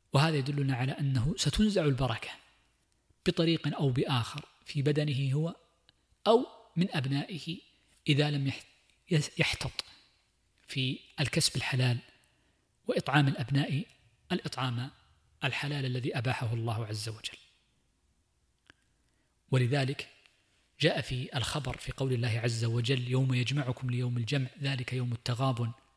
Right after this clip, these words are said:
أن من أشد الناس غبنا الرجل الذي يجمع المال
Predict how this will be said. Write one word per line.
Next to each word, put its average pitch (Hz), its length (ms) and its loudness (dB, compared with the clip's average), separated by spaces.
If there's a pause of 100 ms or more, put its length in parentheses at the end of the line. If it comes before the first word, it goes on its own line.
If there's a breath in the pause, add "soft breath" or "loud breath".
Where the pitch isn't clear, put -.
(760)
أن 143 240 4
من 190 180 0
أشد 147 280 0
الناس 131 320 -2
غبنا 123 440 -2 (840)
الرجل 135 480 0
الذي 127 260 0
يجمع 147 260 0
المال 127 520 0